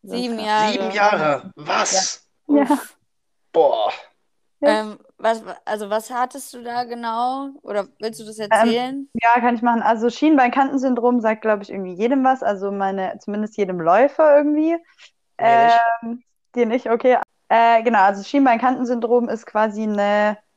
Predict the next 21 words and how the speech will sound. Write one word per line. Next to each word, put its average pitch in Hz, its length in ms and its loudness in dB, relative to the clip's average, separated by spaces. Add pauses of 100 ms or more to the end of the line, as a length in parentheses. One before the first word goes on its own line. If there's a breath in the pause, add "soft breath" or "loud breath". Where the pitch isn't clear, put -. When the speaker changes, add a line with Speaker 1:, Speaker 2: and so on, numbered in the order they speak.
(440)
Speaker 2:
ja, 196 300 2
eigentlich 240 320 0
eine 226 100 -2
typische 254 380 -4
Läuferkrankheit, 285 760 2
sag 277 180 2
ich 262 120 -8
mal, 254 140 0
also 180 220 -2
Krankheit 190 460 -4
in 175 100 -6
Anführungszeichen. 220 800 -6
Ähm, 214 560 -2
da 202 200 0
geht's 220 300 -2
drum, 214 320 -2
dass 202 180 0
quasi 190 300 -8
die 185 140 -8
Ansatzsehnen 220 800 -2
und 202 420 -8